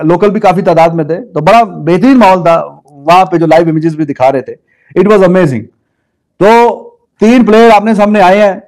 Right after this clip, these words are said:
पहला वाला हमारा one sided जीत गया, दूसरा वाला आपका, लेकिन ये जो तीसरा वाला match है,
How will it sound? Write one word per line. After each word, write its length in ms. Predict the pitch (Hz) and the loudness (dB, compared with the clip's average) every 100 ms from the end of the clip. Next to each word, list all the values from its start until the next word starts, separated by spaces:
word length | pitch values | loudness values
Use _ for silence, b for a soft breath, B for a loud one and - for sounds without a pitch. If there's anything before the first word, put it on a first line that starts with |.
| _ _ | _ _
पहला 240 | 165 196 202 | 0 2 2
वाला 220 | 202 190 | 4 2
हमारा 320 | 151 170 202 | 2 2 2
one 200 | 190 190 | 2 -2
sided 220 | 185 190 | -2 -4
जीत 140 | 175 170 | -8 -6
गया, 160 | 180 | -6
दूसरा 220 | 170 165 | -6 -6
वाला 160 | 180 170 | -2 0
आपका, 300 | 165 165 185 | 0 0 -2
लेकिन 420 | 170 240 285 311 | 2 0 0 -2
ये 100 | 285 | -2
जो 100 | 262 | -4
तीसरा 380 | 254 240 269 320 | -4 -2 2 2
वाला 200 | 302 262 | 4 2
match 260 | 196 156 131 | 0 -2 -4
है, 140 | 107 | -18